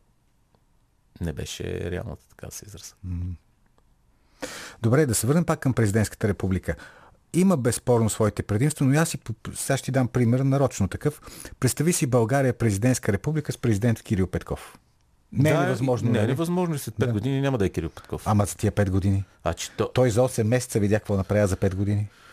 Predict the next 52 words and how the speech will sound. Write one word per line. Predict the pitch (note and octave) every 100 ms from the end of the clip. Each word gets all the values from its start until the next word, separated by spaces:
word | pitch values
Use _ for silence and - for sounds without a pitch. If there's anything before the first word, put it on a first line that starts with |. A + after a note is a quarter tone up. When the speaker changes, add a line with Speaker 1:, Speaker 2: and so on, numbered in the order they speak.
| - _ _ _ _ _ -
Speaker 1:
Виж | F#2 A#2+
сега, | - F#2 F2 C2+ - - - -
ще | -
ти | A2+
дам | C3 B2
друг | A2+ -
пример. | E2+ D#2 D2 -
Представи | F2+ - A#2+
си | B2
президентска | F#2+ F#2 G#2+ - F2
република | - A2 -
с | F2+
Бойко | F2+ -
Борисов. | D#2+ D2+ - - - - -
Speaker 2:
Също. | - G2+ - - - -
Speaker 1:
А, | D#2+
така. | - -
Speaker 2:
А |
между | A#2+ A#2
другото | C3
Speaker 1:
Бойко |
Speaker 2:
има | E3
такъв | D3+ - C3
въпрос | B2+ B2 B2+ A2+
в | A2 F2
Speaker 1:
Да. | F2
Speaker 2:
Facebook | D#2 A#2+ G2 A#2
към | - G2
тебе, | - B2+
Speaker 1:
Ето, | A#2+ E2+
Speaker 2:
ако |
Speaker 1:
да, | G2+ -
Speaker 2:
президент | A#2 G2+ F2+
Speaker 1:
да. |
Speaker 2:
стане | A#2 B2+ A#2+
Бойко | A#2 A2+ G2+
Борисов. | A2 G#2+ F#2+
Speaker 1:
Да, | F2+ F2
ето, | A2 -
ако | E2+ F2+
Бойко | F2 C3+ G#2+
Борисов | A2+ -
беше | E2+ F#2
станал | - F2+ E2
президент, | - E2 F2 B2+
щеше | - G2+
да | F2+
е |
президент | - F#2 G2+ -
точно | - E2
пет | - E2
години. | - -